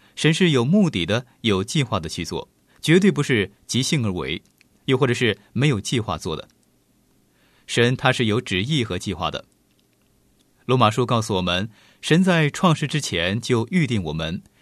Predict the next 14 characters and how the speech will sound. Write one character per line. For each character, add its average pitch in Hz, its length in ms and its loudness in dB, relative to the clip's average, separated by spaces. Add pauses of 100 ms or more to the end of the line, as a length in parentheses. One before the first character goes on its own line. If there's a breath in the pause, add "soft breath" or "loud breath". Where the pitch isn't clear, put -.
(140 soft breath)
要 139 160 4
我 123 100 2
们 104 160 0
效 160 240 0
法 107 160 -2
他 101 120 -4 (120)
儿 104 220 -2
子 95 300 -4 (120)
主 87 220 -4
耶 117 160 -4
稣 139 140 -6
的 117 100 -2
模 76 160 -8
样。 69 180 -8